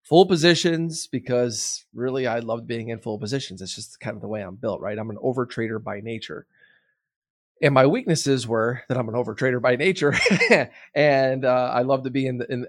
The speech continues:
in the market and to be into trades, but it, also a weakness of mine was fading moves. And it was a major weakness of mine. Like, I would be really good for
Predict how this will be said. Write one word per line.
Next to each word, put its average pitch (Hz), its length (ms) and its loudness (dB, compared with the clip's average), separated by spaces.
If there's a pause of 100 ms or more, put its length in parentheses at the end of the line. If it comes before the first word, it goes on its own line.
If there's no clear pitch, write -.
in 131 80 -2
the 120 60 -2
market 135 340 0
and 117 180 -4
to 113 60 -10
be 120 160 -6
into 110 160 -8
trades, 127 680 -2 (640)
but 135 120 2
it, 135 120 2 (120)
also 208 680 4
a 139 60 0
weakness 156 360 -2
of 123 120 -4
mine 120 300 -2
was 104 180 -6
fading 117 500 -4
moves. 98 600 -8
And 113 60 -8
it 120 60 -2
was 107 120 -8
a 98 40 -8
major 117 340 -4
weakness 101 340 -12
of 98 60 -14
mine. 87 300 -12 (680)
Like, - 140 -6
I 127 160 2
would 135 260 0
be 117 380 -2 (460)
really 127 480 2
good 101 440 -4 (500)
for 104 600 -4